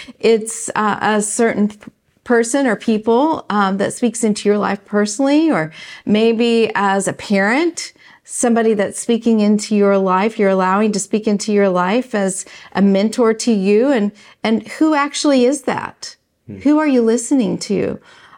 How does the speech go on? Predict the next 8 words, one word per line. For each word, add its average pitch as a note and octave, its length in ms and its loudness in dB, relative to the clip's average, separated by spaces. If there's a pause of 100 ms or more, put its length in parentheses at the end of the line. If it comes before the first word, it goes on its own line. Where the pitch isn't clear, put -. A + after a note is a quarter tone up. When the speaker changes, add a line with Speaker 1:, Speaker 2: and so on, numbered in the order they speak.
Speaker 1:
Um, F#3+ 480 0
maybe A#3 640 2
in A3 400 0
financially, A#3 840 0
you're, F3+ 360 0
you're G#3+ 160 2
listening A3 600 0
to E3+ 360 0